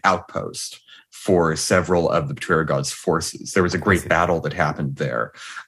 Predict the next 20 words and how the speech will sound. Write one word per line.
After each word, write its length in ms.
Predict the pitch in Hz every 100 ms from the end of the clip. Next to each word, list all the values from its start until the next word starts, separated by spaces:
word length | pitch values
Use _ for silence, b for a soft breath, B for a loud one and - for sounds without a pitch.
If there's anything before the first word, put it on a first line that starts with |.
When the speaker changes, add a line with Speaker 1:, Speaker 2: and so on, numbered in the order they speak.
| -
Speaker 1:
um, 400 | 82 78 76 76
between 560 | 85 - - 85 78 76
Avandra 440 | 85 85 85 80
the 80 | 78
Changebringer 800 | - 92 80 78 82 76 71 - B - -
and 280 | 90 78 -
Torog, 560 | - 95 82 71 71 -
the 80 |
Crawling 500 | 76 - 85 80 76
King, 320 | 73 92 76 73
a 40 |
g-, 120 | 71 73
god 240 | 78 80
of 120 | 80 76
worms 680 | 80 85 80 80 76 73 -
and 160 | 73
devouring, 800 | 73 76 80 80 78 65 64 65 - B B
uh, 420 | 73 78 65 58
hunger. 760 | - - 107 82 - - - - B B B B B B B B
And, 480 | 101 90 87 85 90